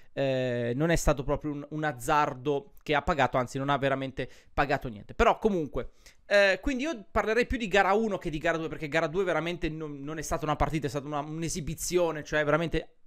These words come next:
mm, Harlem Globetrotter style la partita, no? A un certo punto. Quindi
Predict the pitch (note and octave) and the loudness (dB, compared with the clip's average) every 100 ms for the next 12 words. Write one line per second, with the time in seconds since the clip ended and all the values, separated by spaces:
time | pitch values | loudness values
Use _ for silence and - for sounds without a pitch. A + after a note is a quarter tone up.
0 | - - - - - - - - - - | -16 -14 -16 -16 -18 -18 -20 -20 -6 10
1 | G3 G3+ G#3+ F#3 F3+ D3+ - G3 F#3+ - | 10 10 4 4 2 2 2 4 4 2
2 | E3 - F#3+ E3 C#3+ C#3+ C#3 C3+ C3+ - | -2 0 2 2 2 -2 -2 -2 -6 -6
3 | C3 B2+ C3 B2 C#3+ - - A#2+ - - | -6 -6 -6 -4 -6 -6 -10 -12 -12 -14
4 | - - - - - - C#4+ G3 | -16 -16 -20 -20 -20 -2 -2 -2